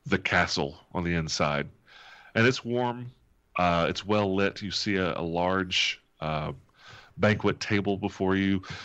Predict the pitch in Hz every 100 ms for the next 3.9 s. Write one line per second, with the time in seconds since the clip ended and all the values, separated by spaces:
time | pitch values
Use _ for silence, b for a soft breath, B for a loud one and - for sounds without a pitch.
0 | B 117 113 - 110 - - 127 135 -
1 | - - - - 113 110 104 110 104 101
2 | 101 101 95 90 90 - 87 85 82 _
3 | - 113 - - 98 95 - 92 90